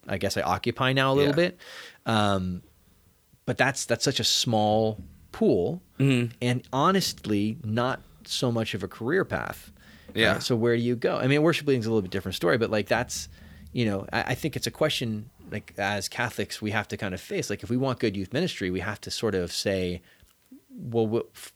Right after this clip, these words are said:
Speaker 1: where, where's the growth path
Speaker 2: Yeah.
Speaker 1: for these people, right? In the Protestant church, you'd be a youth pastor for fifteen years. You be, you become a head pastor.
Speaker 2: Yeah.
Speaker 1: Right?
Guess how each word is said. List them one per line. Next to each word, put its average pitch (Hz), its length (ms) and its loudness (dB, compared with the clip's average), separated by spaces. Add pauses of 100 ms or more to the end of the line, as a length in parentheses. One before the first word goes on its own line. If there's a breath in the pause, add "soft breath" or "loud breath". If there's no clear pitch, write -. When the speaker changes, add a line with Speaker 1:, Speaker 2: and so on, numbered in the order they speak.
(120)
Speaker 1:
where, 123 460 4
where's 127 300 2
the 127 80 4
growth 113 400 2
path - 340 -4
Speaker 2:
Yeah. 120 200 6
Speaker 1:
for 98 60 2
these 87 200 -4
people, - 440 -6
right? 101 260 -2 (200 loud breath)
In 127 120 0
the 117 60 2
Protestant 160 460 2
church, 98 360 0
you'd 110 100 0
be 104 100 2
a 101 60 2
youth 101 200 0
pastor 90 360 -2
for 92 140 -4
fifteen 87 420 -4
years. 87 360 -4 (580 loud breath)
You 113 160 0
be, 107 340 -4
you 107 160 0
become 104 300 0
a 87 220 -4
head 101 200 -2
pastor. - 540 -8
Speaker 2:
Yeah. 135 260 4 (180)
Speaker 1:
Right? 87 300 0